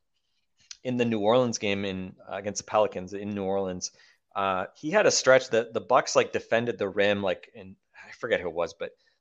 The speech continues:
like, the Pelicans basically had, like, two or three attempts. I think Valanciunas may have been involved or something. And Giannis, I think, was, I think Giannis was playing center in, in that, in that moment. And he just looked, like, totally gassed. And I think it was early in the fourth quarter. And, like, he had to, like, sit, like, three minutes into the fourth quarter.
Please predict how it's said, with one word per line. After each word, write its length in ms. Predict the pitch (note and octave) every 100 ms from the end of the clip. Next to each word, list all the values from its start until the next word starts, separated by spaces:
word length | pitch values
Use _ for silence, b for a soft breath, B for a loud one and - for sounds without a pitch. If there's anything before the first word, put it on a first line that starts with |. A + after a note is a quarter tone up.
| -
like, 80 |
the 80 | B2
Pelicans 320 | E3 F3 D3
basically 240 | B2 B2 C3+
had, 140 | A2
like, 220 | G#2 F#2 - _ _ _ -
two 160 | F#3
or 100 | D3
three 360 | - - A#2+ A#2
attempts. 360 | A2 A2 A2
I 40 | A#2+
think 120 | G2
Valanciunas 540 | G#2 F#2+ F#2+ F#2+ F#2
may 80 | F2+
have 80 | F2
been 120 | F2+ E2+
involved 340 | G2+ F2+ F2 E2
or 40 |
something. 340 | - G2 F#2 F2 b b b _ -
And 120 | A2+
Giannis, 380 | A#2 A#2+ A#2+ -
I 40 |
think, 140 | A#2 G2+
was, 140 | G2 -
I 40 |
think 160 | F#3 F#3
Giannis 240 | A#2+ A2
was 60 | -
playing 220 | A#2 F#2+
center 340 | - G2+ G2
in, 100 | F#2 -
in 100 | F#2+
that, 240 | F2+ F2+ - _
in 140 | A2+
that 200 | F#2 F#2
moment. 340 | G2 F#2 F2+ F2 _ _ _ _ _
And 400 | G#2+ G3+ G3 G3+ - _ _ _
he 180 | _ -
just 220 | A3+ G#3+
looked, 180 | B2 A2+
like, 240 | A2 F2 -
totally 360 | - A#2 G2
gassed. 520 | E2+ E2+ E2 - - - -
And 100 | G2+
I 20 |
think 140 | C3
it 40 | D3
was 140 | A2+
early 200 | G#2 G#2
in 60 | G2
the 60 |
fourth 220 | F#2 F#2 -
quarter. 300 | - F#2 F2
And, 100 | F#2+
like, 100 | -
he 120 | C3+
had 120 | C3+
to, 60 | G#2+
like, 220 | F#2 -
sit, 340 | - G#2+ F2+
like, 180 | E2+ -
three 200 | - G#2+
minutes 320 | A2 G#2 F#2+
into 120 | G2
the 80 | F2
fourth 300 | - F#2 F#2
quarter. 340 | - F#2 F2+